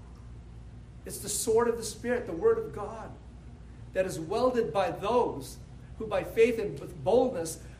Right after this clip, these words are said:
go out and preach the gospel of salvation. And I'm talking about myself. I'm talking about all of God's people throughout history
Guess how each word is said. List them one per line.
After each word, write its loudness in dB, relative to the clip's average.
go 2
out 4
and -4
preach 0
the -4
gospel 8
of 2
salvation. 2
And -6
I'm -4
talking -4
about -6
myself. -12
I'm -12
talking -4
about -4
all -4
of -8
God's -8
people -12
throughout 0
history -8